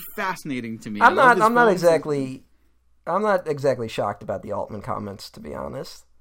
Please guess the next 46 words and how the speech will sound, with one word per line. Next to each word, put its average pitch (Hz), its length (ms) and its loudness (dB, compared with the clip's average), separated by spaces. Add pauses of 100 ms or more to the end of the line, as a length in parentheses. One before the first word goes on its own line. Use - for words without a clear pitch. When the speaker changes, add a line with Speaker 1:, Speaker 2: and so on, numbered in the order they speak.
(200)
Speaker 1:
All 135 80 -10
right. 175 280 -10 (520)
Speaker 2:
Um, 98 440 -12 (100)
I 135 60 -2
mean, 147 240 -4
Altman's 160 360 8
a 123 60 -4
very, 110 500 -4
I 131 80 -2
think 117 320 -6
Altman's 120 300 -6
kind 107 160 -8
of 104 60 -10
a 104 60 -6
divisive 104 720 -8 (160)
filmmaker 110 480 -8
for 135 120 -18
some. 120 400 -8 (1500)
I 131 40 -8
mean, 165 120 4
I 202 40 12
like, 151 340 4
I'm, 147 180 -2
I'm 156 180 -2
one 160 140 2
of 127 80 -4
those, 131 100 -6
I 151 60 0
like 123 320 -2
Altman, 143 260 2
but 123 100 -4
I'm 113 140 -4
also 117 300 -4
not, 107 300 -8
like, 110 200 -4
I 127 40 -4
know 135 100 -2
people 117 220 -6
that, 107 40 -6
like, 107 140 -4
worship 104 500 -6
at 107 80 -10
the 90 140 -12
altar 101 320 -6
of 98 100 -6
Altman, 131 400 -6